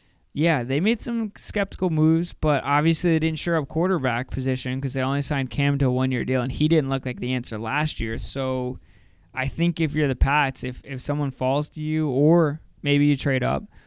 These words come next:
one of those two things, I think that might be the position of need and, and position you go get here if you like one of those guys.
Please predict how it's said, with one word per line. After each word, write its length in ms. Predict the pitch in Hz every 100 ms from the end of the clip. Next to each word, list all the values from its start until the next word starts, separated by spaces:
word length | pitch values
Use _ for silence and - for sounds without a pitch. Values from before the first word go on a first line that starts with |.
| -
one 160 | 131 143
of 40 |
those 160 | 139 135
two 160 | 147
things, 420 | 135 131 139 139 -
I 120 | 131
think 420 | 127 156 131 127
that 240 | 127 127 123
might 180 | 139 135
be 140 | 139
the 80 | 139
position 460 | 143 143 156 165
of 100 | 160 156
need 320 | 165 170 175
and, 200 | 131 135
and 180 | 120 127
position 380 | 127 139 131 131
you 100 | 127
go 140 | 131
get 240 | 127 127 107
here 220 | 156 160
if 140 | 139
you 80 | 135
like 200 | 135 135
one 120 | 147
of 40 | 147
those 140 | 147
guys. 360 | - - 156